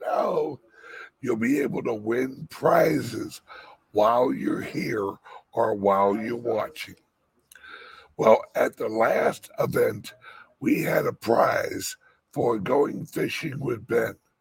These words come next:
So somebody won a fishing trip here in Florida to go fishing with me.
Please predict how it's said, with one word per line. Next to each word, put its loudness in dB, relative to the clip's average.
So 0
somebody 0
won -2
a -6
fishing -6
trip -8
here -4
in -10
Florida -2
to -8
go -4
fishing -8
with -14
me. -18